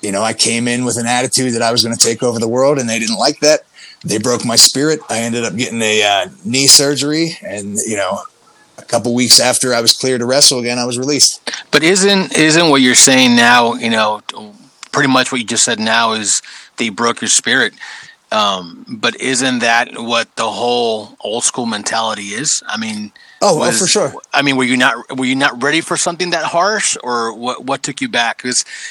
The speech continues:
Speaker 2: I mean, a, a lot of the stories when people go to W W E, a lot of them are taken back because, in, in my opinion, some of the people who go to W W E for the most part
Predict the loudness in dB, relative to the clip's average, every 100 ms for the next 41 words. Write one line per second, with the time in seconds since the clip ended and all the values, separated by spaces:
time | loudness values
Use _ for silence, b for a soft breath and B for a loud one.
0 | B -2 0 -2 -6 B B -12 B -4
1 | 0 2 2 2 0 0 -2 -2 -4 -6
2 | -6 -4 -4 -6 -6 -6 -6 -6 -6 -4
3 | -2 -2 -2 -4 -4 -6 -10 -10 -4 -2
4 | -4 -8 -10 -6 -6 -8 b b b b
5 | -8 -4 0 0 0 -2 -4 -4 -6 -4
6 | -2 -2 -4 -6 -4 -6 -4 -4 -4 -4
7 | -4 -4 -6 -8 -8 -8 -10 -6 -2 0
8 | 0 -2